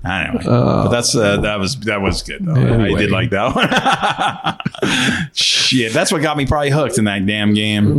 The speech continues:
Speaker 1: know,
Speaker 2: Uh.
Speaker 1: being so young and, and, and just shit like that was fun, man.
Speaker 2: Yeah, it was impressionable.
Speaker 1: That was.
Speaker 2: No, uh, I still remember that, uh, that same dealer, 'cause he still worked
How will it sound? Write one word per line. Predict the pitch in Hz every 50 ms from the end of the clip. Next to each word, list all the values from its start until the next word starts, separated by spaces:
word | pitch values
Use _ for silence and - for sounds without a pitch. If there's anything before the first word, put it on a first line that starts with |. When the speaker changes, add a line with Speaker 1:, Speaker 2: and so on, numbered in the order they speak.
| - 107 113
Speaker 1:
know, | 110 110 110 113
Speaker 2:
Uh. | -
Speaker 1:
being | - 110 110
so | 113 - 123 113
young | 113 113 117 120 120 113
and, | 101 98 98 -
and, | 98 95 92 92 85 -
and | 95 92 90
just | 92 104 - - - - -
shit | - - 127 117
like | 123 117
that | - 127 120 113
was | - -
fun, | - - 107 113 113 98 -
man. | 120 107 98
Speaker 2:
Yeah, | 95 92 95 95 101 98 95
it | 98
was | 104 110
impressionable. | 113 104 95 - 107 - 120 104 98 101 98 90 - - - -
Speaker 1:
That | - 82 85 82
was. | 98 208 98 - - - - - - - -
Speaker 2:
No, | - 143 147 151 143
uh, | 131 123 117 110 - -
I | - 131
still | 135 - - 226
remember | 208 151 123 135 160 139 113 107 110 110 - - - - _ _ - _ _ -
that, | 160 117 110 117 113 110 107 107 - - -
uh, | 113 104 104 95 95 95 104 120 - - -
that | 120 117 110
same | - - 127 127 117
dealer, | 117 135 135 104 90 -
'cause | - - 117 101 95 101
he | 98 - 127 123 127 127 127 123 120
still | - - - - 131 127
worked | 120 131 139 135 - -